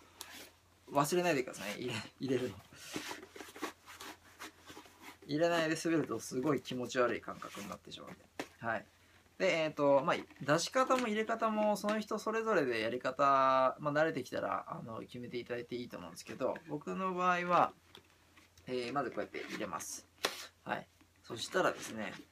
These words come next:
あの、ここのシェルですね。シェルの、この二つ前のところ、こうやって指で広げてあげるんですね。はい。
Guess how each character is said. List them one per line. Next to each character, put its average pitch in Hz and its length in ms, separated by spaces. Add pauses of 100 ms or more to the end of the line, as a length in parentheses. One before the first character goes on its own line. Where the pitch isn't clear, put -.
(120)
あ 123 160
の、 120 320
こ - 80
こ 180 80
の 175 140 (100)
シ - 180
ェ - 80
ル 180 80
で 185 100
す - 80
ね。 - 60 (280)
シ - 200
ェ 156 40
ル 170 140
の、 156 280 (680)
こ 185 100
の 180 120
二 175 260
つ 175 320 (540)
前 160 240
の 104 140 (460)
と - 80
こ - 120
ろ、 104 80
こ - 140
う - 40
や 160 60
っ - 40
て 165 220 (160)
指 151 180
で 160 80
広 165 340
げ 165 40
て 160 120
あ 156 80
げ 143 100
る 135 100
ん - 40
で - 60
す - 60
ね。 - 180 (680)
は 113 140
い。 - 120